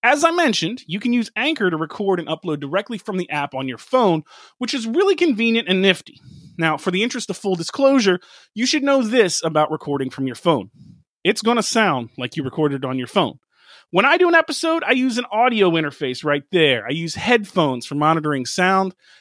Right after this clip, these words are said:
and much better microphones than what is on your phone. And this obviously makes a difference to your listener, but I wanna show that literally anyone can do this, and you gotta start somewhere.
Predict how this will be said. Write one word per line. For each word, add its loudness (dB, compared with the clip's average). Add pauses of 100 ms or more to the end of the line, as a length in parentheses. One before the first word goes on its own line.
(140)
and 2
much -2
better 0
microphones -2 (960)
than -2
what 4
is 0
on 0
your -4
phone. 2 (480)
And 0
this 0
obviously 0
makes -4
a -8
difference -6
to -4
your 0
listener, -2 (340)
but 4
I 4
wanna -2
show 2
that 0
literally -2
anyone -2
can -4
do 2
this, -4 (300)
and -2
you -2
gotta 0
start -2
somewhere. 0